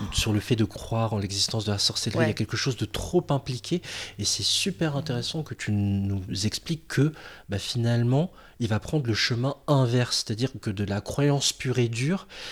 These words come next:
Speaker 1: il va tomber dans une forme de scepticisme. Et c'est, ça, c'est plutôt plaisant
Speaker 2: Mm.
Speaker 1: d'entendre ça, ça donne limite envie de regarder la suite.
Speaker 2: Ouais.
Speaker 1: J'ai dit limite, hein.
Speaker 2: Après, euh, c'est, ouais. <laughs> Après, c'est le sentiment que j'ai, mais bon, je spoil un petit peu, mais la série, c'est bon, elle a vingt ans. C'est que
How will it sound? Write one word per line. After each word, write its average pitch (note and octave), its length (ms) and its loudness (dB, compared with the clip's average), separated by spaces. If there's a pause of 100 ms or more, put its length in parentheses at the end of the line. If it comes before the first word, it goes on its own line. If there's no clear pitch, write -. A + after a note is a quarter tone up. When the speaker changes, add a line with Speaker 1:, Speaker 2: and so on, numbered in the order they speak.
(160)
Speaker 1:
il A2 80 -4
va G#2+ 100 0
tomber C3 280 2
dans D3 120 2
une A2 180 -2
forme C#3+ 200 2
de A2+ 100 -2
scepticisme. A#2 720 -2 (420)
Et G#2 60 -2
c'est, F#2+ 340 -2
ça, F#2 360 -2
c'est - 340 -4
plutôt F3+ 240 -2
plaisant D#3 420 4
Speaker 2:
Mm. D#3 40 0
Speaker 1:
d'entendre A2+ 280 -2
ça, C3 100 0
ça A#2 160 0
donne G2+ 180 2
limite C#3 280 2
envie C3 160 0
de B2+ 40 2
regarder A#2+ 340 0
la A#2 100 2
suite. G3 220 2
Speaker 2:
Ouais. G3 100 0 (240)
Speaker 1:
J'ai G#2 180 2
dit A2 140 0
limite, A#2+ 400 2
hein. G2 80 -6 (120)
Speaker 2:
Après, A3+ 480 0
euh, G3+ 40 0
c'est, F#3+ 500 0
ouais. A3 160 -2 (320)
<laughs> - 160 -12
Après, G#3 260 0
c'est C#4+ 140 0
le G#3 60 -2
sentiment G3 500 -2
que G3 60 -4
j'ai, C#4+ 180 0
mais F#3+ 260 -4
bon, F#3+ 200 -2
je F#3+ 120 -6
spoil G#3 300 0
un F#3+ 100 0
petit - 140 -8
peu, G#3+ 160 -2
mais F#3+ 100 -4
la D#3+ 120 -4
série, E3+ 400 -2
c'est D#3+ 100 -6
bon, E3+ 160 -6
elle D3+ 80 -6
a D3+ 60 -4
vingt D#3 240 -6
ans. C4 100 -4 (540)
C'est - 180 -2
que F#3+ 340 2